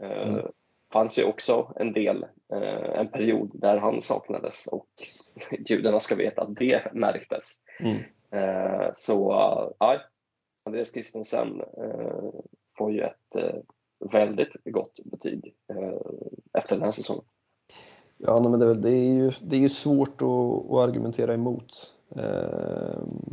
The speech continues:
Speaker 2: det är ju det. Eh, samtidigt så, ja, någonstans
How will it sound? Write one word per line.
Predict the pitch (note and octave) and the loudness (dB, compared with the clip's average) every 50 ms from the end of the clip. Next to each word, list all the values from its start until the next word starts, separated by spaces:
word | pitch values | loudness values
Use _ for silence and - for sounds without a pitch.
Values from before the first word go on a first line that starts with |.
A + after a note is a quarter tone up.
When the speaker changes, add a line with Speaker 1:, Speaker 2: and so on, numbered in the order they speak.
| - - - | -12 -12 -12
Speaker 2:
det | C#4 A#3+ F3+ E3 D3+ A#2+ | -10 -8 -4 4 4 4
är | - C#3 B2 | 6 6 6
ju | B2+ B2+ A#2 | 6 6 6
det. | A2+ A2 - - - _ _ _ _ | 4 2 0 -2 -10 _ _ _ _
Eh, | - - - G1+ G1+ G1+ G1+ G1+ G1+ G1+ G1+ G1+ G1+ G1+ - - - - - - - - | -8 -6 -4 -2 -2 -2 -2 -2 -2 -4 -4 -6 -6 -8 -8 -8 -8 -10 -12 -12 -12 -12
samtidigt | - - - B2 A#2 A2 A#2+ - A2+ A2+ A2 - | -12 -2 0 2 2 2 2 2 2 2 0 0
så, | - B2 A#2 A2 A2+ - - _ - - - - - - - - - - - - - - _ - - _ _ _ _ _ _ _ _ - - | 2 4 4 4 4 -2 -10 _ -20 -20 -20 -20 -20 -20 -20 -20 -20 -20 -20 -20 -20 -20 _ -20 -20 _ _ _ _ _ _ _ _ 0 4
ja, | - D3+ D3 - - - - _ | 4 4 4 0 -8 -10 -10 _
någonstans | - E3+ E3+ F3+ F3+ F3 D3+ C#3 - - D3 B2+ A#2+ A#2+ A#2 - - - - | 0 4 6 8 8 8 6 4 2 4 4 4 4 2 -2 -6 -12 -14 -16